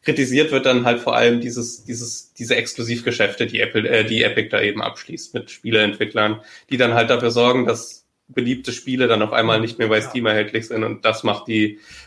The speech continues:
Speaker 1: Nutzer dann natürlich wütend, ne? Da kann man auch
Speaker 2: Mhm.
Speaker 1: drüber streiten, ob das jetzt dem Markt insgesamt gut tut, diese, diese Exklusivdeals.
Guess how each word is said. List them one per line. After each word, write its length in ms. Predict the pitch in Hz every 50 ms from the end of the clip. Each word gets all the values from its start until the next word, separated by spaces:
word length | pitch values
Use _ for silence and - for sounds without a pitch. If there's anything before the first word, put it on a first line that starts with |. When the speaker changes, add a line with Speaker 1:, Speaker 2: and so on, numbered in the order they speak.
| _ -
Speaker 1:
Nutzer 280 | 131 139 135 - 135
dann 140 | 123 120 117
natürlich 500 | 113 110 113 - 120 110 107 - - 117
wütend, 400 | 117 120 120 120 - 104 95 92
ne? 200 | 101 101 120 135 131
Da 260 | 113 110 110 110 110
kann 220 | - - - 107
man 100 | 110 107
auch 120 | 110 107 -
Speaker 2:
Mhm. 60 | 143
Speaker 1:
drüber 180 | 139 120 107
streiten, 480 | 104 - - 113 110 110 110 - 117 110
ob 120 | - -
das 160 | - - - -
jetzt 300 | 113 - - - - -
dem 100 | 107 107
Markt 320 | 101 98 107 113 - -
insgesamt 500 | 131 123 - - 117 117 117 110 110 -
gut 160 | 127 120 -
tut, 220 | - 123 120 117 -
diese, 420 | 113 - 123 113 117 113 - -
diese 260 | 120 120 - 113 117
Exklusivdeals. 880 | - - - - - 117 - 120 113 - - - - 110 110 104 - -